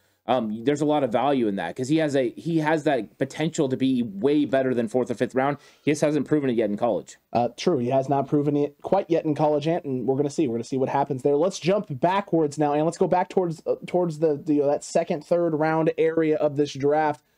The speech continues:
Speaker 2: and let's talk about Nik Bonitto, edge
Speaker 1: Ooh,
Speaker 2: guy out of
Speaker 1: yeah.
Speaker 2: Oklahoma. Um, first off, great bend. I thought, I thought he had very, he was very explosive. I thought, I think he has, like, personally think he's got top end speed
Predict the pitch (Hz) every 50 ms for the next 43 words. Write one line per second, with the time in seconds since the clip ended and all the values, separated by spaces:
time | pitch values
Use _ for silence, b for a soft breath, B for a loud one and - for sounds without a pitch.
0 | _ - 120 131 - - 151 143 147 143 143 143 - 131 143 143 143 135 131 127
1 | 131 143 143 135 123 120 117 98 107 120 123 117 113 110 139 139 139 135 135 139
2 | 135 - - 139 139 107 101 98 131 131 139 147 147 143 135 120 b b b b
3 | b b 143 143 131 117 104 - _ _ - 170 170 165 - 156 135 117 - -
4 | _ - 147 139 156 156 135 147 143 143 147 147 b b b b b b 127 131
5 | 135 139 143 139 - - - - - 143 131 147 147 151 151 156 151 151 143 139
6 | - - 110 127 120 120 151 156 165 165 156 147 147 151 147 147 127 120 127 151
7 | 170 185 185 160 - - - 139 139 139 160 151 - _ - 151 151 - 156 156
8 | 175 - 135 143 151 - 196 214 208 - 160 147 143 117 - - - _ - -
9 | 147 135 - - 233 240 240 190 165 151 165 160 151 156 147 147 165 147 - -
10 | - - 143 143 135 143 131 123 123 - - 127 104 95